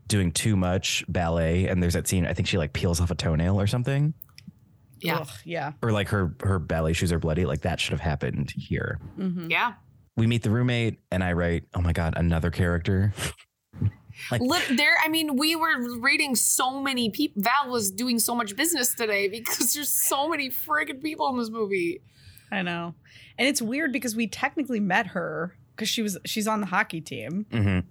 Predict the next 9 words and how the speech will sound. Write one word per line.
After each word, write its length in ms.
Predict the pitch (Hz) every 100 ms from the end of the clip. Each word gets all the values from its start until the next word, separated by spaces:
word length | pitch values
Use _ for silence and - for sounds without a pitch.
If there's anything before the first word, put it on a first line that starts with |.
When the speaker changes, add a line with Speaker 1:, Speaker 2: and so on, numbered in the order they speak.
| 87
Speaker 1:
Yeah. 300 | 98 113 80 - -
Speaker 3:
So 180 | - 226
we, 120 | 214
like, 180 | 202 190
met 300 | 196 247 -
her, 240 | 233 269 220
but 160 | 214
we 100 | 208
didn't 580 | 175 160 175 196 214 -